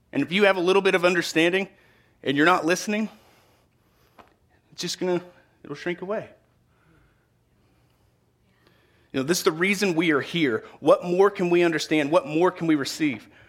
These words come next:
You know, and in being a Christian, I think that when we go to church, it's important for us to kind of take this heart and to answer this call from the Lord.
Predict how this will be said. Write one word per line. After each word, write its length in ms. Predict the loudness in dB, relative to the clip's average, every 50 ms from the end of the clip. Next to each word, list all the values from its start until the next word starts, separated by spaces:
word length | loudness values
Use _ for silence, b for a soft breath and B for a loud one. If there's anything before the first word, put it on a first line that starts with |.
| b b b b b b
You 80 | -4 -2
know, 240 | -2 -2 -2 -4 -6 -12 _ _ b b b b b b _
and 140 | 0 2 2
in 220 | 2 2 0 -4 -8 _ _ -20 _ -20 -20 _ _ _
being 280 | -2 0 0 2 2 0
a 60 | 0
Christian, 460 | 0 0 0 0 0 -2 -4 -2 -2
I 120 | -2 -2 -2
think 320 | -2 -2 -2 -2 -2 -2
that 280 | -2 -2 -2 -4 -6 -6
when 120 | -4 -2
we 100 | -2 -2
go 240 | -2 0 0 0 0
to 80 | 0 -4
church, 400 | -4 -2 -2 -2 -2 -2 -6 -10
it's 160 | -12 -10 -10
important 400 | -10 -10 -8 -8 -8 -8 -10 -8
for 160 | -6 -4 -4
us 220 | -4 -4 -6 -10
to 100 | -16 -20
kind 240 | -16 -10 -8 -6 -6
of 60 | -6
take 240 | -4 -4 -4 -4 -4
this 160 | -6 -8 -6
heart 240 | -4 -4 -4 -4 -4
and 80 | -8 -12
to 120 | -12 -10
answer 320 | -8 -6 -6 -6 -6 -8 -8
this 200 | -8 -8 -10 -6
call 240 | -6 -4 -4 -4
from 160 | -8 -10 -12 -10
the 60 | -10
Lord. 220 | -10 -10 -12 -14